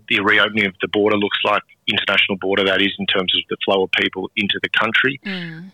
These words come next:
Speaker 1: Um, it's our expectation that we won't go back to the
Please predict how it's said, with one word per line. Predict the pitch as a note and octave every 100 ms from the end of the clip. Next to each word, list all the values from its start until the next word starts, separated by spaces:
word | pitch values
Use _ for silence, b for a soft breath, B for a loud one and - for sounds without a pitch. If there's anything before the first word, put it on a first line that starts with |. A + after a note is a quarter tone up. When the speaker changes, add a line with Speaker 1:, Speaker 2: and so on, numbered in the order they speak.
| -
Speaker 1:
Um, | G2+ G2 G2 - _ -
it's | A2 -
our | A2 A2
expectation | - G#2 - G#2 G2 - F#2+
that | F#2
we | F#2+
won't | F#2 F#2+ G#2
go | F#2+ F2+
back | F#2+ - -
to | G2
the | F#2 F2+